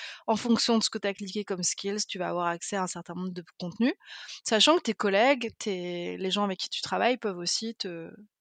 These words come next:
te rediriger vers, euh, tel, euh, tel programme, telle, euh, vidéo, telle lecture, et cetera.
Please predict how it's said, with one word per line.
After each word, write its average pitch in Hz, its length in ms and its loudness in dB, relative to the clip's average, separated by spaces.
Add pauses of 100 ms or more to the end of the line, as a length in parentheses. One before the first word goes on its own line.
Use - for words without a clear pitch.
(140)
te - 80 -2
rediriger 190 800 2
vers, 185 420 2
euh, 170 100 -2 (100)
tel, 196 240 -2
euh, 170 240 -4 (480)
tel 214 160 4
programme, 190 680 2
telle, 196 260 -2
euh, 175 300 0
vidéo, 190 640 0
telle 185 340 -2
lecture, 185 540 -4
et 190 100 -4
cetera. 185 300 -8